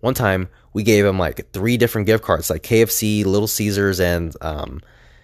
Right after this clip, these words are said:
I, I forgot, there was another thing, like, oh, so he can make sure he eats. He, he turned down two of those gift cards. He says,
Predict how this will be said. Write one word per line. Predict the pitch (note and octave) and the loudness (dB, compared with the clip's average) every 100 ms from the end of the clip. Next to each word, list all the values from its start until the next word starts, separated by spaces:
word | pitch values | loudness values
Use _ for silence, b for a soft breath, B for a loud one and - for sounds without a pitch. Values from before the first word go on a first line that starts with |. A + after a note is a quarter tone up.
| b b - | b b -8
I, | F2+ - | -4 -2
I | G2+ | 0
forgot, | G#2+ G2+ F2+ | 4 2 4
there | A2 | 2
was | G#2 | 2
another | F#2+ G#2 F#2+ | 2 2 2
thing, | F2+ E2 D2 C2+ | 0 -4 -6 -10
like, | - C#2+ | -14 -4
oh, | F2+ F#2+ | 0 0
so | - | 0
he | G2 | -2
can | G2+ F#2+ | -2 -2
make | F#2+ | -2
sure | G#2+ | -4
he | - | -6
eats. | F2 G#2 F2 - - - _ _ _ _ _ _ _ | -6 -6 -6 -6 -10 -14 _ _ _ _ _ _ _
He, | B2+ - F3 F3+ C#3+ | -4 0 2 0 -2
he | D3 | -2
turned | F#3+ - G3 F#3+ | -2 2 4 6
down | C3+ E3+ C#3 B2 | 4 4 2 -4
two | - D#3+ E3+ E3 G2+ | 0 2 2 2 2
of | A#2+ | 4
those | C#3 C3+ | 4 4
gift | A2+ D3 | 2 2
cards. | - E2+ - | 2 0 0
He | A2+ | 0
says, | A2+ | 0